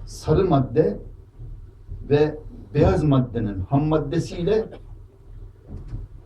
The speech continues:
onun etrafını çepeçevre kuşatan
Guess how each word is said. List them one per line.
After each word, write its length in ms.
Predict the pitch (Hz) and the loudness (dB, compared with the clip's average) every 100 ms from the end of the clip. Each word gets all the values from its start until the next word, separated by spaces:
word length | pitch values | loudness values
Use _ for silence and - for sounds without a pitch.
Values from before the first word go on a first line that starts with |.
| - - - | -18 -12 -2
onun 260 | 156 208 | 0 2
etrafını 560 | 202 - 170 160 - 180 | 0 0 2 2 0 0
çepeçevre 600 | - - 196 165 156 147 | 4 4 6 4 4 2
kuşatan 500 | - 135 135 170 180 | 0 0 0 -2 -6